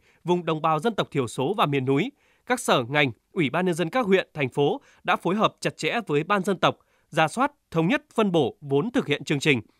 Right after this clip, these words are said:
dự kiến kế hoạch thực hiện chương trình giai đoạn hai nghìn không trăm hai mươi mốt hai nghìn không trăm hai mươi lăm và năm hai nghìn không trăm hai mươi hai để kịp thời tổ chức triển khai thực hiện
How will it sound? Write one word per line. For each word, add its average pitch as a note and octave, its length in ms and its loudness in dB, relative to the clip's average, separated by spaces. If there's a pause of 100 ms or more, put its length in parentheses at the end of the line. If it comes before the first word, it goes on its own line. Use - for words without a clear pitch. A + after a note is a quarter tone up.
(280)
dự F3+ 160 2
kiến F3 260 -2
kế - 100 -4
hoạch G#3+ 240 -2
thực C#3+ 140 -2
hiện D#3+ 160 -2
chương F#3+ 180 2
trình C#3+ 200 0 (280)
giai G#3 140 0
đoạn G#3 160 0
hai F3+ 120 -4
nghìn C#3 100 -2
không F#3 140 -8
trăm G3 160 -4
hai F3+ 140 -2
mươi F#3+ 40 2
mốt B3+ 200 4
hai E3+ 180 -6
nghìn A#2 140 -4
không D#3+ 180 -8
trăm E3 180 -6
hai E3 120 -2
mươi E3+ 40 0
lăm F3 140 4 (380)
và F3+ 220 2
năm G#3+ 140 -2
hai G3+ 140 -2
nghìn C3+ 120 0
không E3 160 -10
trăm F3+ 160 -6
hai F3+ 100 -2
mươi E3 60 -4
hai F3+ 180 4 (300)
để D3 100 -2
kịp D#3 200 -2
thời D#3 220 0
tổ C3+ 260 0
chức C4 240 -2
triển C3+ 240 0
khai F#3+ 240 0
thực C#3+ 220 -4
hiện D3+ 200 0